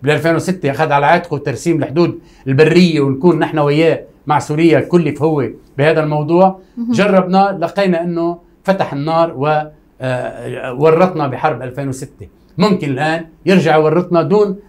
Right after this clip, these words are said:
Speaker 1: السؤال عن لبنان الرسمي.
Speaker 2: مم.
Speaker 1: هذا الموضوع ممكن، ولكن وجود، وجود، أنا عاملين، أولًا الأمريكان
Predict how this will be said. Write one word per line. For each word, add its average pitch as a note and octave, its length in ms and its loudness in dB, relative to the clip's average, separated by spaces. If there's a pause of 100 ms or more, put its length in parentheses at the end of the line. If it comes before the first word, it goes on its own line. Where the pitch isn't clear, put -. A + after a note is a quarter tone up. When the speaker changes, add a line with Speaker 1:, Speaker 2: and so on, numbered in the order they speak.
(120)
Speaker 1:
السؤال F3 380 0
عن C3 300 2 (260)
لبنان C#3 420 2
الرسمي. A#2+ 460 -2 (440)
Speaker 2:
مم. A3 160 0
Speaker 1:
هذا C#3 160 2
الموضوع G#2+ 360 -4
ممكن، C#3+ 360 0 (320)
ولكن E3+ 440 2
وجود، D#3 540 2 (720)
وجود، G3 500 0 (120)
أنا F#3 400 4
عاملين، D#3 600 0 (380)
أولًا G3 340 2
الأمريكان E3 880 -2